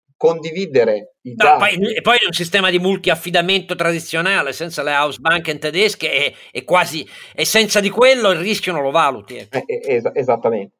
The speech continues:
Speaker 1: Ecco, il, il, il nuovo paradigma, eh, sarà esattamente quello di, eh, riuscire a, ehm, come dire, mettere a fattor comune, eh, aiutan-, facendosi aiutare da player specializzati, noi e anche altri,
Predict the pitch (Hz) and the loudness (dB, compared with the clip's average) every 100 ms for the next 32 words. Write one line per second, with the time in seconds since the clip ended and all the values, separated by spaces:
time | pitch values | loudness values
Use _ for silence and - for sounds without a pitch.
0 | _ - 143 - 175 165 170 160 - 156 | _ -2 -2 -2 -6 -12 -12 -14 -12 -14
1 | 151 185 214 185 180 180 190 214 208 233 | 0 2 2 2 2 2 0 -4 0 0
2 | 202 160 135 160 151 180 151 147 160 151 | 2 0 0 2 2 2 2 0 0 -2
3 | 165 165 139 139 156 123 127 143 - 120 | -2 -4 0 0 0 -4 -8 -8 -6 0
4 | 113 113 123 123 - 143 151 147 131 123 | 0 0 -4 -10 -6 0 0 0 0 0
5 | 110 - 117 107 104 104 107 104 104 101 | 0 -4 -2 -2 -4 -8 -12 -14 -16 -18
6 | _ _ 127 120 113 123 156 147 127 135 | _ _ -8 -4 -2 0 0 0 -2 -4
7 | 135 156 139 - 151 147 147 147 160 175 | -2 0 0 -2 -6 -6 -2 0 0 -2
8 | - - 113 110 - - 127 131 170 190 | -10 -14 -12 -10 -10 -4 -2 0 0 0
9 | 180 131 151 - 123 113 - 143 113 131 | -4 0 0 2 -4 0 0 0 0 0
10 | 120 110 120 113 139 - 110 135 117 117 | -2 -2 -4 -2 -2 -2 -4 -2 -2 0
11 | 147 131 131 139 | 2 2 2 0